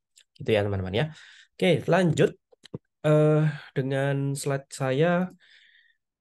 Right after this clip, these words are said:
yang ini ya. Sebentar ya. Nah, oke.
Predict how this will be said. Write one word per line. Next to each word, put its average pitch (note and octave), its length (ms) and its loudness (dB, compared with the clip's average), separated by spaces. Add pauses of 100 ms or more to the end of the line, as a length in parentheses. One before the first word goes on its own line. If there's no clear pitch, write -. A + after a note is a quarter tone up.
(440)
yang A2 160 -6
ini E3+ 320 -6
ya. G#3 60 -8 (4000)
Sebentar F#2+ 400 -10
ya. C3+ 240 -8
Nah, G2 240 -8
oke. - 640 -6